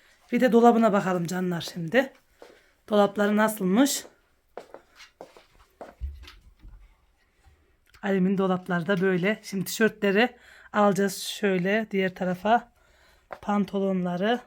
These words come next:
eşofmanları. Burada da kazakları var Halim'in. Şöyle. Kazaklarını bu tarafa alacağım daha rahat kullansın diye. Burada da ütülenmiş, e, gömlekleri falan var.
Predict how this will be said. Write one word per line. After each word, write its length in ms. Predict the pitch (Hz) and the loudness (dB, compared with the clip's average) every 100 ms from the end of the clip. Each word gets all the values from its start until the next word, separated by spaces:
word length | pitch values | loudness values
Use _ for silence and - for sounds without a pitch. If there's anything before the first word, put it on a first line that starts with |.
| _ _ _ - | _ _ _ -12
eşofmanları. 1000 | 208 - 214 190 190 175 180 190 269 269 _ _ - - _ - - _ _ | -10 -4 -4 -2 -4 -4 -2 0 -2 -4 _ _ -20 -20 _ -20 -20 _ _
Burada 240 | 202 240 240 | 2 4 8
da 160 | 262 | 6
kazakları 540 | 220 220 233 196 233 214 | 6 6 6 8 6 6
var 140 | 190 | 4
Halim'in. 440 | 190 185 196 311 - - - - - _ - - - - _ _ _ - _ _ - | 4 2 4 2 0 -14 -20 -20 -20 _ -20 -20 -20 -20 _ _ _ -20 _ _ -18
Şöyle. 560 | - 214 196 185 254 262 - _ _ _ _ _ _ _ _ _ | -2 2 2 2 0 -2 -10 _ _ _ _ _ _ _ _ _
Kazaklarını 540 | 240 226 233 214 233 262 | 4 6 8 8 6 4
bu 80 | |
tarafa 300 | 254 226 208 | 6 6 4
alacağım 380 | 185 180 185 185 | 2 2 0 2
daha 160 | 208 190 | 2 4
rahat 240 | 185 175 | 0 -2
kullansın 580 | - 190 180 180 180 170 | -2 -2 0 -2 -6 0
diye. 220 | 220 277 - - - _ | 2 0 -4 -20 -20 _
Burada 240 | 269 247 | 2 4
da 100 | 220 | 4
ütülenmiş, 680 | 240 269 233 196 208 262 - - - _ _ | 2 2 0 2 2 0 -2 -14 -20 _ _
e, 140 | 202 208 | -4 0
gömlekleri 680 | 180 247 214 202 - 202 190 | 6 8 8 0 -2 -4 0
falan 420 | 214 208 175 160 | 0 0 0 2
var. 260 | 226 - | 2 0